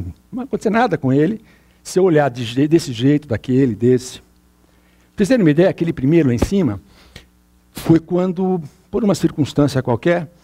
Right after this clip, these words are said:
os nossos prezados cientistas, astro-, astrônomos,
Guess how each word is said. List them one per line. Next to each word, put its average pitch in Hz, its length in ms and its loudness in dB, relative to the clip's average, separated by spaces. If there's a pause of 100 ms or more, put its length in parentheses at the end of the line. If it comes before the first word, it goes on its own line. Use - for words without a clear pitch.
(340)
os 131 160 -8
nossos 135 480 -2
prezados 127 460 0
cientistas, 117 540 -8
astro-, 123 340 -8
astrônomos, 110 680 -2